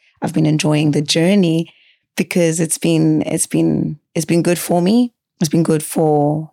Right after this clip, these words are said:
my interactions with other people and my mental health also.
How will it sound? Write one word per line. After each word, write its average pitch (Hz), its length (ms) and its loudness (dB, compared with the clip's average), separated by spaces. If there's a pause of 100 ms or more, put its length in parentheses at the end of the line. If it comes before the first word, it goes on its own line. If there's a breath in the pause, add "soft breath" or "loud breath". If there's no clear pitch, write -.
(140)
my 156 1000 2
interactions 156 500 0
with 165 160 0
other 156 140 -2
people 165 480 -2
and 156 320 0
my 156 400 2
mental 160 400 -2
health 156 440 -4
also. 160 600 -4